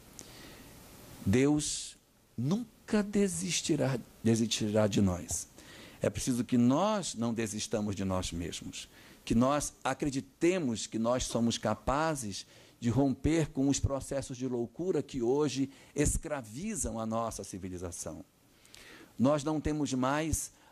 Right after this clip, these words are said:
a escravização dos corpos como nós tínhamos no passado, mas a escravização das almas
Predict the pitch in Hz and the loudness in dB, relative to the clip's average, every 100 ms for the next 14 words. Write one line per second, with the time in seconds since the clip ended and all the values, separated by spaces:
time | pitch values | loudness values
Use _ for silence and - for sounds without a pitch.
0 | - 131 143 160 - 151 143 139 131 127 | -2 0 2 0 0 0 0 0 0 0
1 | - 151 151 127 120 - 139 156 160 - | 0 0 0 0 -4 -4 0 2 2 0
2 | 139 - 139 139 127 127 - 143 135 123 | -4 -2 0 2 2 0 0 2 2 2
3 | 127 143 - - 101 90 87 - - - | 0 0 2 2 2 0 -6 -12 -20 -20
4 | - - - 95 110 120 131 123 - - | -20 -20 -2 2 4 4 2 0 -2 -4
5 | - _ _ - 110 139 165 - 147 135 | -10 _ _ -2 2 2 0 0 0 0
6 | 127 127 139 123 117 98 120 139 151 147 | -2 -2 -2 -2 -2 0 0 2 2 2
7 | 143 - | 0 -4